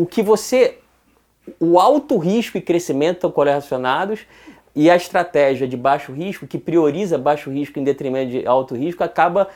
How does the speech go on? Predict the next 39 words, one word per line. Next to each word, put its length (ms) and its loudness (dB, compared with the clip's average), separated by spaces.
se 140 -6
saindo 280 0
melhor 380 2
do 80 -8
que 80 -8
crescimento, 560 -6
assim 180 -8
como 220 -6
qualidade, 640 2
né? 220 -10
Então, 540 0
é, 400 2
das 280 2
cinco, 600 -4
é, 140 0
famílias 440 -2
que 120 -8
a 20 -4
gente 120 -8
falou 240 0
até 160 -4
agora, 600 2
é, 720 2
nesse 300 4
cenário 560 0
de 140 -6
mais 260 -2
juros 320 -2
e 60 -6
menor 280 -4
crescimento, 720 -4
qualidade 680 4
e 40 -8
baixo 300 -2
risco 360 -10
tendem 440 -4
a 40 -2
ir 100 -4
bem 380 -6